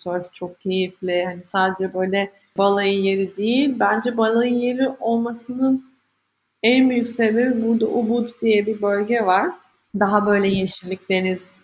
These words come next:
deniz kenarı değil. Orada böyle inanılmaz fotojenik, inanılmaz Instagram'ımsı diyelim, e, oteller var.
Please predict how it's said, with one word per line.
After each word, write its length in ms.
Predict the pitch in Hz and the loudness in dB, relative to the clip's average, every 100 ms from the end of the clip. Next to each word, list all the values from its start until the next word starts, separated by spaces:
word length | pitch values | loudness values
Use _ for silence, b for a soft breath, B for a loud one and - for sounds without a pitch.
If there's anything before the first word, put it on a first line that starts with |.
| 190 | -4
deniz 300 | 185 185 - | -2 -2 -4
kenarı 460 | 196 190 185 185 | -2 -2 -2 -4
değil. 300 | 208 247 311 - | -2 0 0 0
Orada 340 | 262 277 254 | 2 4 2
böyle 280 | 233 233 294 | 4 2 2
inanılmaz 640 | 254 254 254 254 254 247 | 0 -2 -2 -2 -2 -2
fotojenik, 600 | - 220 190 185 208 214 220 | -4 -4 -4 -4 -4 -4 -4
inanılmaz 640 | 214 220 214 214 214 208 _ - | -2 -4 -6 -8 -8 -10 _ -4
Instagram'ımsı 1080 | 226 220 220 220 190 196 185 185 175 - 170 | 0 0 0 0 2 2 2 -2 -4 -6 -2
diyelim, 480 | 160 180 202 294 - b b b - | -2 0 0 0 -2 b b b -2
e, 280 | 202 196 190 | 0 0 0
oteller 760 | 208 214 226 220 226 254 285 | -2 0 4 6 8 6 6
var. 260 | 220 214 381 | 6 6 4